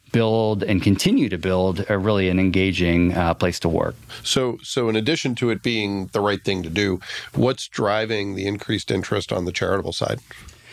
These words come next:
Speaker 1: You know, I, I think it's just the, the evolution of, of the brand.
Speaker 2: Mm-hmm.
Speaker 1: More, more folks, uh, within our space know us. Like I said, we've grown by thirty percent
Speaker 2: Yeah.
Speaker 1: year over year, leaps and bounds. So, um, you know, it, it's something that, you know,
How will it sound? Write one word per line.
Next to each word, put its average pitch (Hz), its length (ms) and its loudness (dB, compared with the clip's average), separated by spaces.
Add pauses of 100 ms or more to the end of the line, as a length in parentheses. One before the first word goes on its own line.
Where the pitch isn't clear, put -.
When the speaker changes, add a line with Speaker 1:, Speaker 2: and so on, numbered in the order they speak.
(200)
Speaker 1:
You 175 100 6
know, 196 160 2
I, 123 380 0
I 120 40 0
think 127 220 0
it's 104 140 -2
just 123 260 0
the, 107 260 2
the 104 160 0
evolution 110 560 2
of, 95 220 0
of 90 180 0
the 92 80 0
brand. 90 440 0
Speaker 2:
Mm-hmm. 101 140 2
Speaker 1:
More, 95 220 4
more 98 220 2
folks, - 500 -2
uh, 92 280 0
within 92 280 -2
our 92 140 0
space 90 360 -4
know 98 260 2
us. 98 340 0
Like 92 100 2
I 87 40 -6
said, 90 180 -2
we've 85 160 -2
grown 92 240 4
by 87 120 4
thirty 90 300 2
percent 87 460 0
Speaker 2:
Yeah. 95 100 2
Speaker 1:
year 90 100 -2
over 87 120 -2
year, 92 260 2
leaps 90 240 0
and 95 100 4
bounds. 92 400 2
So, 90 320 2 (360)
um, 90 500 -2
you 98 160 2
know, 87 180 4
it, 104 220 0
it's 101 320 0
something 104 480 0
that, 85 480 2
you 104 80 2
know, 87 160 4